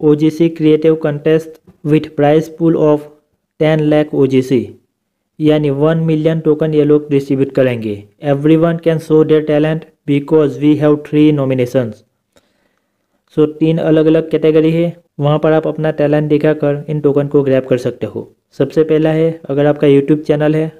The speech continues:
तो अच्छे से अच्छे review देना और यहाँ पर submit करने के लिए link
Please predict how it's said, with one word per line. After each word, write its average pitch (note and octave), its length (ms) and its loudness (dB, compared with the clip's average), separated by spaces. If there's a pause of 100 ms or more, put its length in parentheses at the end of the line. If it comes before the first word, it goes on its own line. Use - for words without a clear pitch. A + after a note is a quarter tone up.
(140)
तो C#3 60 -4
अच्छे C3+ 280 -2
से D3 120 -2
अच्छे D3+ 260 0
review D3+ 240 2
देना D#3 260 0 (800)
और D3+ 120 4
यहाँ D3+ 120 2
पर D3 120 2
submit D3+ 360 -2
करने D3+ 200 0
के D3+ 140 2
लिए D#3 180 2
link D#3 280 0